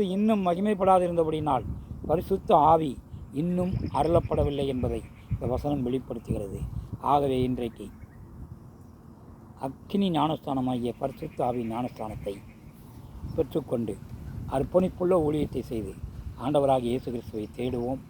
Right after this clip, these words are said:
அர்ப்பணிப்போம். அவர் ராஜ்யத்தை கட்டுவோம். அவர் வருகையிலே அவரோடு கூட இணைந்து கொள்வோம். அல்லேலூயா. எங்கள் அன்பின் பரலோக பிதாவே, நல்ல ஆண்டவரே, கிருபையும் இரக்கமும் உருக்கமும் உடையவரே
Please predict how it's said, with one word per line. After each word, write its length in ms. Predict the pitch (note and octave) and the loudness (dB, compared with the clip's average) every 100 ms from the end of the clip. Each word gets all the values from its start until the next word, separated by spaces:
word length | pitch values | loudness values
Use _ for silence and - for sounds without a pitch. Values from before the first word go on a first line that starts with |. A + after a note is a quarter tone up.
| - - - - | -16 -16 -12 -8
அர்ப்பணிப்போம். 680 | A#2+ - D3 C3+ - C#3 - - - | -4 0 0 0 -4 -6 -8 -18 -6
அவர் 160 | A#2 A#2 | -2 4
ராஜ்யத்தை 500 | C#3 C#3 C#3+ B2+ A#2 | 4 4 0 -2 -4
கட்டுவோம். 500 | - - C3 C3 - - - | -4 0 2 2 0 -12 -10
அவர் 200 | A#2 A#2+ | -2 0
வருகையிலே 420 | A#2 C#3+ D3 D3 C3+ | 2 2 4 4 4
அவரோடு 340 | A#2+ C3+ C3 | 2 2 0
கூட 160 | C3+ B2 | 0 0
இணைந்து 240 | A#2 A2+ | 0 -4
கொள்வோம். 320 | G2 F#2 E2 - - - - | -4 -6 -6 -8 -12 -14 -2
அல்லேலூயா. 640 | B2+ C3 A#2+ B2+ G#2 - - - - - - | 2 2 4 2 4 2 0 -2 -4 -4 -6
எங்கள் 200 | C#3 C3+ | 0 4
அன்பின் 340 | C#3 F3 E3 C#3+ | 4 4 2 2
பரலோக 280 | D3+ D#3+ D#3 C#3+ | 2 4 4 4
பிதாவே, 320 | D3+ D3 C#3+ | 6 6 4
நல்ல 340 | C3+ C3+ C3+ C3+ | 0 2 2 2
ஆண்டவரே, 300 | C3 C3 B2+ - - - - - - - | 0 -2 -4 -12 -16 -14 -16 -16 -16 -8
கிருபையும் 460 | E3+ D#3+ D#3 D3 C#3+ | 0 2 4 2 4
இரக்கமும் 420 | C#3 C#3+ D#3 C#3 | 4 4 2 0
உருக்கமும் 340 | B2+ B2 C#3 B2+ | -2 -2 -2 0
உடையவரே 320 | A#2+ A#2 | 0 -2